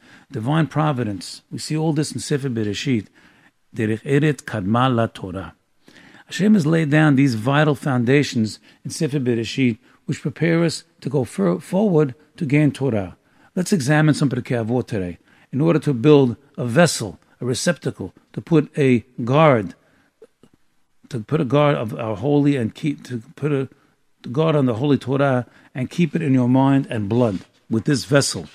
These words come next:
That's a vessel to guard the Torah that we are accumulating, acquiring. Let's start with the first Mishnah. First one, uh, the first one, first thing in anything is vital, very, very important, most important. They're starting, the Tanaim are starting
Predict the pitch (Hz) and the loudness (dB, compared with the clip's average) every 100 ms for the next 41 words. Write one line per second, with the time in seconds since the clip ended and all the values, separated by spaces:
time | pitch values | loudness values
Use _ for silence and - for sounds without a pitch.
0 | - - - 113 - 107 135 143 - 104 | -20 -20 -6 -4 -4 -4 -4 -4 -6 -2
1 | 127 120 107 - _ - - 135 117 117 | 0 2 -2 -6 _ -12 -6 -2 0 0
2 | 110 110 120 113 117 - 120 - 151 143 | -2 -4 -2 -4 -4 -8 -10 2 4 4
3 | 113 90 82 _ _ _ - - 151 151 | 2 -2 -10 _ _ _ -18 -8 0 2
4 | 147 101 80 _ _ _ - - _ - | 2 -2 -8 _ _ _ -20 -20 _ -4
5 | 226 - 226 208 - - 160 - 123 - | -4 0 0 0 0 2 2 2 -2 0
6 | 127 107 - _ _ _ - 185 170 196 | -2 -2 -6 _ _ _ -2 0 0 0
7 | 208 156 - _ 135 135 - 190 131 - | -2 -4 -10 _ -6 -6 -4 -2 -2 -4
8 | - 233 175 190 165 151 175 127 123 113 | -2 -2 0 0 2 4 2 4 2 0
9 | - _ _ 139 135 107 - _ - 123 | -6 _ _ 4 6 4 -4 _ -4 2
10 | 123 127 117 107 123 117 117 104 123 123 | 4 4 2 2 2 2 0 -2 -2 2
11 | 139 - 120 110 95 95 - _ _ _ | 2 2 -4 -6 -8 -12 -18 _ _ _
12 | _ 127 107 - 156 147 120 - 117 135 | _ -4 -2 -2 0 0 0 -2 -2 -2
13 | 123 - 135 131 117 | -4 -4 -2 0 0